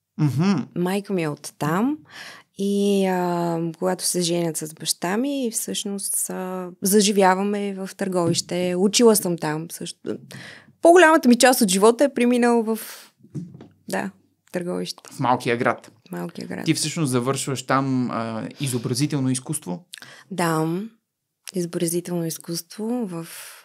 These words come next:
Speaker 2: втора гимназия. Много обичах да рисувам като малка.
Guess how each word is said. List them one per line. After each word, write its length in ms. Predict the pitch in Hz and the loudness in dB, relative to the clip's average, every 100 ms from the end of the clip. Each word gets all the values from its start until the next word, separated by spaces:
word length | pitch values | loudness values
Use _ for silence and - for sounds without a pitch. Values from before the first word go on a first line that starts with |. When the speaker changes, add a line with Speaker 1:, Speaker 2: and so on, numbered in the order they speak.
| _ _ _ _ _ _ - | _ _ _ _ _ _ -16
Speaker 2:
втора 260 | - 170 170 | -6 -2 -2
гимназия. 800 | 165 160 160 160 185 208 233 226 _ _ _ _ | -2 -4 -4 -4 -4 -4 -6 -8 _ _ _ _
Много 160 | 180 180 | -6 -4
обичах 320 | 175 190 190 | -4 -4 -4
да 120 | 180 | -4
рисувам 420 | 175 - 185 180 175 | -4 -4 -4 -6 -8
като 240 | - 170 | -10 -10
малка. 520 | 165 165 165 185 196 | -8 -10 -12 -12 -12